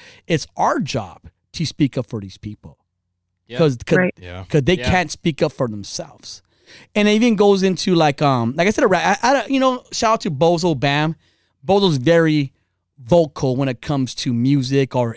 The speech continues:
Speaker 1: anything. He just, some people think he's a bad guy. Some people love him. It's like, it, it's almost like me. You either love me or you hate me. And I get it. 'Cause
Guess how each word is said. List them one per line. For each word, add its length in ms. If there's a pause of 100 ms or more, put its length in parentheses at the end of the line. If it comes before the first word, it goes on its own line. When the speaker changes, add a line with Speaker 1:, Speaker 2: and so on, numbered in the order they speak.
Speaker 1:
anything. 460
He 160
just, 340 (340)
some 260
people 160
think 80
he's 100
a 60
bad 340
guy. 220
Some 160
people 240
love 280
him. 180
It's 180
like, 220 (500)
it, 240
it's 140
almost 280
like 160
me. 240
You 220
either 160
love 220
me 120
or 60
you 60
hate 260
me. 260
And 160
I 60
get 360
it. 260 (140)
'Cause 160